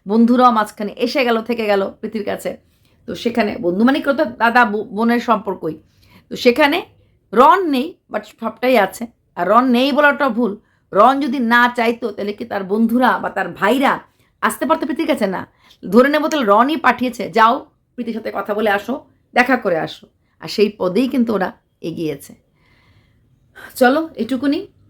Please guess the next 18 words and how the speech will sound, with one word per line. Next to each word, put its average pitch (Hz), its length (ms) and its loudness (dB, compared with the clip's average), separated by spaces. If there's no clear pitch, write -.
তাই 226 300 -4
এই 339 420 0
জগতে 240 640 2
মানুষ 240 460 -2
মানুষের 240 420 0
কাছে 240 140 0
তালাতালি 233 520 2
করে, 220 460 -4
হ্যাঁ, 269 300 -8
এর 240 200 2
কথা 254 200 0
এর 240 80 0
কাছে, 240 220 -2
ওর 226 80 0
কথা 233 100 -2
এর 233 100 -4
কাছে 220 220 -4
বলে, 196 300 -4